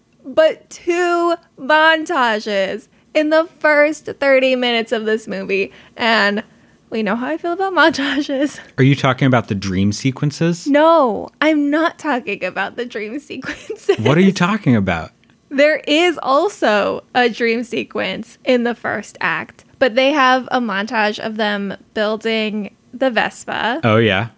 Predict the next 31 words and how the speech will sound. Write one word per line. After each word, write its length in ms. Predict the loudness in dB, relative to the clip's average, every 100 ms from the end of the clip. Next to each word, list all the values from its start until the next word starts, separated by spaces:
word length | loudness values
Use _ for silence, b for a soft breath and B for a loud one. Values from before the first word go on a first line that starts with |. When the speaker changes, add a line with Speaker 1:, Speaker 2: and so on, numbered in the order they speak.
| _
Speaker 1:
And 160 | 0 2
then 160 | 4
they 120 | 4 4
have, 200 | 2 2
like, 160 | 2
a 100 | 2
mini 420 | 2 2 4 2 2
montage 640 | 2 0 0 0 0 0
of 140 | -2
them 340 | 2 2 0 -6 -10 _ -8
literally 600 | 0 2 2 2 0 -2
just 520 | 0 2 2 -2 -14 -16
swimming 520 | -10 -8 -6 -6 -6
together. 480 | -6 -4 -4 -6 -2
And 160 | 0
it's 160 | 0 0
really 300 | -2 -2 -2
nice. 560 | -2 0 0 -2 -4 -12 B B
Like, 280 | 0 0 -4 b b 0
the 100 | 4
montages 580 | 4 2 0 0 0 -2
are 120 | -2
nice, 680 | -2 -4 -4 -8 -12 -18 -20 _ _ _ -4 2
but 340 | 4 4 0 _ _ _ _ -2
I 220 | 2 2
just 300 | 2 -2 -4 _ _ _ _ -4
don't 420 | 0 2 0 -2
like 320 | -2 -2 -4
montages. 840 | -6 -4 -6 -6 -6 -6 -6 -8 -6 -2
I 160 | -2
don't 400 | 0 2 2 -2